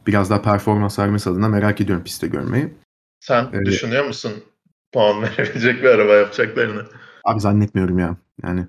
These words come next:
Speaker 1: güvenmiyorum. Ya öyle diyeyim daha doğrusu. <laughs>
Speaker 2: Ya bu seneden bir, bir tık daha iyi olur ama zor olur bence.
Speaker 1: Bakalım onu göreceğiz şimdi. Dokuzuncu sırada,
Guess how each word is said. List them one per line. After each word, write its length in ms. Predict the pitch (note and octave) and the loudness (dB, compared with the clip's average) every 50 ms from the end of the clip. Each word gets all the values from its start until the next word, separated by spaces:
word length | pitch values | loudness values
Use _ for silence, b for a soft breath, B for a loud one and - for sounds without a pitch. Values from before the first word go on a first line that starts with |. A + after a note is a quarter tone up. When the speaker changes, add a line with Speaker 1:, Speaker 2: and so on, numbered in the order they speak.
| _ - | _ -2
Speaker 1:
güvenmiyorum. 580 | - G#2 G#2+ G#2 G#2 G2+ G2 F#2 F2+ F2+ F#2 - - | 2 2 4 4 4 4 2 2 0 -2 -4 -8 -10
Ya 140 | - E2+ E2+ | -8 -4 -2
öyle 180 | F#2+ G2 F#2+ F#2+ | 0 0 2 2
diyeyim 200 | F#2 G2 F#2+ G2 | 0 0 0 2
daha 160 | G#2+ G2+ F#2 - | 0 0 0 2
doğrusu. 300 | - B2+ B2+ - - - - - B2+ C3 | 2 2 2 2 -2 -2 0 2 2 2
<laughs> 140 | B2+ A#2 A2 | 0 -2 0
Speaker 2:
Ya 200 | A#2 A2+ G#2+ A#2 | 0 0 0 0
bu 40 | B2 | -2
seneden 560 | - - C#3 C3 C3+ C3 C3 B2+ B2+ B2+ A#2+ | -2 0 0 2 2 2 2 0 0 -2 -4
bir, 180 | B2+ B2+ - - B2 | -6 -6 -8 -10 -12
bir 80 | A#2+ | -12
tık 220 | - - - - - | -12 -16 -10 -4 0
daha 240 | C3 B2 A#2+ A#2 | 2 4 4 4
iyi 100 | A2 G#2+ | 2 2
olur 200 | G#2 G#2 G#2+ B2 | 0 -2 -2 -2
ama 200 | B2 A#2+ A2 G#2+ | -2 -2 -4 -4
zor 260 | G2+ G#2 G#2 G#2 G2+ G2 | -4 -4 -2 -2 -2 -4
olur 380 | G2 F#2 F#2+ F#2 G2+ G#2+ A2 | -6 -6 -8 -10 -10 -10 -10
bence. 160 | G#2 G#2 G2+ - - _ _ _ _ _ _ _ _ _ _ _ _ _ _ _ _ _ _ _ _ _ _ _ _ _ _ _ _ _ - | -10 -12 -14 -18 -20 _ _ _ _ _ _ _ _ _ _ _ _ _ _ _ _ _ _ _ _ _ _ _ _ _ _ _ _ _ -8
Speaker 1:
Bakalım 360 | F#2+ F#2 F#2+ F#2+ F#2 F2+ F2+ - | -6 -2 0 0 -2 -2 -4 -6
onu 280 | F2+ F#2 F#2+ G#2 A2 - | -6 -2 -2 -2 -2 0
göreceğiz 360 | G2+ G2+ G2 G2+ F#2+ F2+ F2 | 0 0 0 0 -2 -2 -4
şimdi. 220 | - - F#2 F2+ F#2 | -4 -6 -2 2 2
Dokuzuncu 400 | A#2+ A2+ A#2 C3 C3 C#3 C#3 C3 | 2 4 4 4 4 6 4 4
sırada, 500 | C3+ - B2+ G#2+ G#2 G#2 B2+ D3 D3+ | 2 2 2 4 4 6 4 4 4